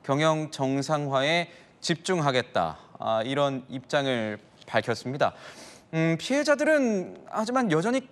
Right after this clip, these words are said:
격앙된 지금 반응을 보이고 있습니다. 환불, 어, 중단 사태가 일어나면서 이 피해자들 같은 경우에는 밤새, 어, 이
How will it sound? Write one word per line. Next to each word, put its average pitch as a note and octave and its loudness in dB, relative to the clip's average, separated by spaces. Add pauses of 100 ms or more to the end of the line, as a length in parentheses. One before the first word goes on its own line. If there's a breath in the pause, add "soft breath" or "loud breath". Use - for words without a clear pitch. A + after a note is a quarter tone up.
(100)
격앙된 G#3+ 2
지금 F3+ -4
반응을 C#3+ 0
보이고 B2+ -4
있습니다. A2+ -4
환불, A3+ -2 (300 loud breath)
어, C#3 0
중단 F#3 0 (560)
사태가 D3+ -4
일어나면서 D3 -2 (340 loud breath)
이 D#3+ -10
피해자들 G3 0
같은 F3+ -2
경우에는 F3 0
밤새, G3+ 2 (480 loud breath)
어, D3+ 4
이 D#3 -2